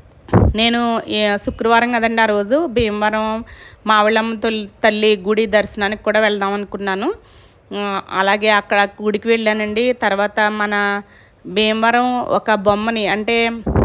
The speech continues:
వినాయక ప్రతిమని, ఒకటి ఐదు అడుగుల విగ్రహాన్ని భీమవరం కూడా తెలిసిన వాళ్ళు తీసుకెళ్ళడం జరిగిందండి. ఆ విగ్రహాన్ని కూడా దర్శనం చేసుకుందాం మావిళ్ళమ్మ గుడికి వెళ్ళి అని అనుకున్నాం.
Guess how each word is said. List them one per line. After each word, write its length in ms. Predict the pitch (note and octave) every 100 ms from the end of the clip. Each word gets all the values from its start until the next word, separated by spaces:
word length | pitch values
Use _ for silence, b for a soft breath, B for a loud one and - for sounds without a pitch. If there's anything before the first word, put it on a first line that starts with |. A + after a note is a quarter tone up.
| -
వినాయక 520 | F#3+ G#3 G#3 A3 A3
ప్రతిమని, 600 | G#3+ A3 G3 G3 G#3+ A3 G#3+
ఒకటి 520 | G3 G3+ G#3+ G3 F#3+ B B B B B
ఐదు 180 | G3 G#3+
అడుగుల 400 | G#3+ G3+ A3+ A3+
విగ్రహాన్ని 840 | A3 G3 G3+ F#3+ G#3 A3 A3 G#3+ - F#3
భీమవరం 560 | F#3 G3+ G3+ G3+ G#3
కూడా 280 | A3 A3 A3
తెలిసిన 400 | G#3+ G#3 G3 G#3
వాళ్ళు 200 | G3+ A3
తీసుకెళ్ళడం 540 | A#3 G#3 - G3+ G#3 A3
జరిగిందండి. 720 | A3 G3+ G#3 G3 G3 B3 G#4 - B B B -
ఆ 100 | F#3
విగ్రహాన్ని 520 | A3 G3+ G#3 A3 A#3
కూడా 160 | A#3+ A3+
దర్శనం 400 | A3+ G#3 - G#3 A#3+
చేసుకుందాం 580 | A3 - G#3 G#3 B3+
మావిళ్ళమ్మ 560 | C#4+ G#3+ G3+ G3+ G#3 G#3
గుడికి 320 | G#3 G#3 A3
వెళ్ళి 400 | G#3+ G3+ G3+ F4 - - - - - _ - - - - -
అని 160 | G3+ A3+
అనుకున్నాం. 540 | A3+ G3+ G3 G3 C4